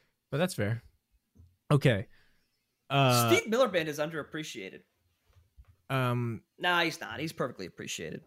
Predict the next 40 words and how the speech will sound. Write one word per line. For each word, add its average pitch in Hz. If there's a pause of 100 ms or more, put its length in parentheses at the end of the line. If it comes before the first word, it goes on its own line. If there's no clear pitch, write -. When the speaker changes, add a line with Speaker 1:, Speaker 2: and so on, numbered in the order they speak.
(120)
Speaker 2:
He's 135
good. -
Speaker 1:
Okay. - (960)
I -
mean, 127 (100)
he's 123
no 131 (140)
Heavy 120
Hours 107
or 110
The 101
Who. 104 (760)
But 151
Speaker 2:
Not 101
Speaker 1:
my 147
Speaker 2:
yet. 147
Speaker 1:
number 196
three 196
is 165
the 160
Metal 160
Horns. 151
I 123
think 147
it's, 151
like, 139
maybe 143
my 143
most 143
used. 131
No, -
sorry, 104 (100)
Metal 135
Horns. 131
I'm 123
saying 131
the 113
hand 175
gesture, 113 (260)
gesture 139